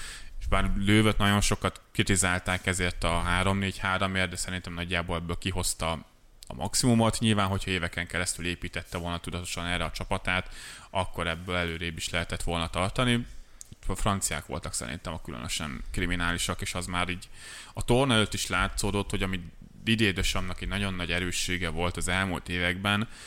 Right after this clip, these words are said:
hogy hiába nem volt látványos a csapata, csapata játéka, annak ellenére, hogy borzasztó jó kerete volt, de mindig nagyon következetesen állította össze a keretét, és itt az E B előtt pedig elkezdett kapkodni.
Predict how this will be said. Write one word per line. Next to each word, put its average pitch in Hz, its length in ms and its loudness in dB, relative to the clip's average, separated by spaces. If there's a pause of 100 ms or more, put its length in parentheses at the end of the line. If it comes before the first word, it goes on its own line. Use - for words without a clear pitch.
(120)
hogy - 120 -6
hiába 127 400 4
nem 110 180 2
volt 101 220 0
látványos 95 420 2
a 104 40 4
csapata, 92 580 0
csapata 95 360 -2
játéka, 92 580 2
annak 95 280 2
ellenére, 92 220 0
hogy 90 100 -6
borzasztó 95 480 -2
jó 82 160 -4
kerete 92 340 2
volt, 110 280 6 (360)
de 98 100 0
mindig 117 340 6
nagyon 101 480 4 (460)
következetesen 98 1120 4 (300)
állította 95 840 0
össze 92 540 0
a - 100 -10
keretét, 107 720 4 (300)
és - 120 0
itt - 140 0
az 90 120 2
E 107 160 4
B 95 100 2
előtt 98 520 4
pedig 95 260 2
elkezdett 87 500 -2
kapkodni. 69 640 -6